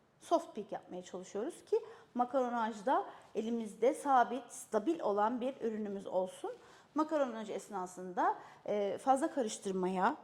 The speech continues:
çünkü bazen karış-, yani uzun uzun karıştırmak zorunda kalıyoruz. Gelebilecek stabil bir ürün elde etmemiz gerekiyor. E, siz bunu az karıştırırsanız, soft peak'e varmazsanız ne olur?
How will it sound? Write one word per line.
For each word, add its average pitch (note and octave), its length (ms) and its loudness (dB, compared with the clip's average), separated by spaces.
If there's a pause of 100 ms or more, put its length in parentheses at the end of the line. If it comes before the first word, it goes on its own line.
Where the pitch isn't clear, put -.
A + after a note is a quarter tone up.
(120)
çünkü G3 180 -6
bazen G3+ 320 2
karış-, G3+ 340 -4
yani F#3+ 260 -2 (120)
uzun G#3+ 280 -4
uzun G#3 160 -6
karıştırmak A3 380 -8
zorunda G3 240 -8
kalıyoruz. F#3+ 480 -6 (380)
Gelebilecek D#4 580 2 (240)
stabil F#4 520 2
bir D4 160 -4
ürün G3 340 -4
elde G3 220 -2
etmemiz F3+ 320 -8
gerekiyor. D#3+ 460 -10
E, G3 60 -10
siz A#3 340 -8
bunu C#4+ 340 -2 (580)
az B3+ 220 -4
karıştırırsanız, G#3+ 760 -6
soft F4 380 0
peak'e A3 260 -4
varmazsanız G3+ 800 -2
ne C#4 140 2
olur? A3 280 -2